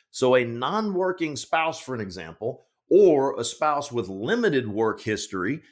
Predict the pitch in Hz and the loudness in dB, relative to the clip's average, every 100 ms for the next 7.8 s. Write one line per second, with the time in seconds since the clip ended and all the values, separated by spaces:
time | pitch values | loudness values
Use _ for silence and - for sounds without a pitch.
0 | _ - - 165 170 156 151 - 208 233 | _ -10 -2 -2 -2 -6 -8 -6 -6 -6
1 | 220 185 160 139 127 - 185 170 131 - | -2 2 2 2 -4 -4 -6 -6 0 0
2 | - - 139 113 - 175 170 110 123 - | 0 -2 -2 -4 0 2 4 4 0 -8
3 | - - 120 101 110 - - 147 151 156 | -8 -2 -2 -2 -6 -6 -2 0 0 -2
4 | 147 139 135 117 104 120 117 110 104 92 | -2 -2 -2 -2 -2 -2 -4 -8 -8 -10
5 | 80 120 117 - 71 - _ _ - 107 | -2 0 0 -8 -16 -18 _ _ -4 2
6 | 110 165 180 - 143 135 143 127 107 92 | 4 4 0 -4 -6 -6 -8 -2 -2 -4
7 | - - 202 175 98 92 101 | -8 -6 0 2 2 0 -8